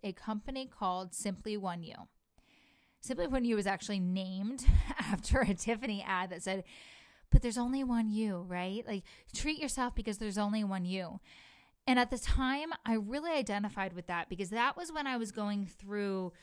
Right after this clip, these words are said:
so much of my wellness story, and I wanted women to truly start taking care of their bodies because there's only one body, there's only one life that you got to live. This is where the idea of legacy seriously started.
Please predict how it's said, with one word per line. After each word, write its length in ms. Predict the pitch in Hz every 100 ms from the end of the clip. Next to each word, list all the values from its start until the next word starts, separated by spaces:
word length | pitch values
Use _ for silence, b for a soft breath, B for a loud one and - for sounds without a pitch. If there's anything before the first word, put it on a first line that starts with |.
| B
so 340 | - - 247 247
much 280 | 294 285 -
of 260 | 233 220 185
my 240 | 190 190
wellness 540 | 185 185 185 190 190 175
story, 580 | - 196 185 180 175 -
and 120 | 190
I 320 | 190 196 190 -
wanted 600 | 214 233 302 285 226 185
women 420 | 196 190 180 170
to 140 | -
truly 840 | 196 - - 226 220 214 196 185 180 B B B
start 260 | - 226 -
taking 320 | 233 233 220
care 320 | - 208 208
of 80 | 202
their 100 | 190
bodies 520 | 175 175 175 165 170
because 240 | - 185
there's 180 | 190 185 -
only 300 | 220 220 233
one 240 | 214 208 175
body, 340 | 170 175 170
there's 160 | 175 185
only 240 | 208 220
one 160 | 240 202
life 260 | 180 -
that 80 | 180
you 100 | 190
got 200 | 170 -
to 100 | -
live. 360 | 165 - - - B B B
This 220 | 294 330
is 120 | 494
where 220 | 320 269 233
the 140 | 214
idea 300 | 196 175 202
of 100 | 180
legacy 400 | 180 170 - 127
seriously 1040 | - - - - 233 220 214 202 - 190 175
started. 800 | - 196 180 180 175 175 175